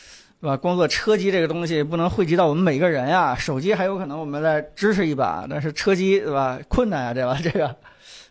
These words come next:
所以，呃，这个话题再等我，好吧？再等我这个打听打听，问一问。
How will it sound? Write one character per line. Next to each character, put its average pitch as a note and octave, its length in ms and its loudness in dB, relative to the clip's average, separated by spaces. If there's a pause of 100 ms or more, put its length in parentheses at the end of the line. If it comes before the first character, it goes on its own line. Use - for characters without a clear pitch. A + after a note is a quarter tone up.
(140)
所 F3+ 80 -2
以， F3+ 220 2 (720)
呃， D3 120 -6
这 G#3 140 0
个 F#3+ 60 -4
话 G3 120 2
题 F#3 240 0
再 F#3 140 2
等 D#3+ 180 0
我， F#3 140 4
好 B2 200 -4 (320)
吧？ D3 360 -6
再 D3 80 -12
等 D3 120 -4
我 D#3 220 2
这 C#3+ 160 -2
个 C#3 320 -4 (920)
打 A2+ 120 -2
听 D3+ 80 0
打 D3 100 0
听， B2+ 200 -14
问 E3+ 120 -6
一 D3 40 -10
问。 A2+ 100 -16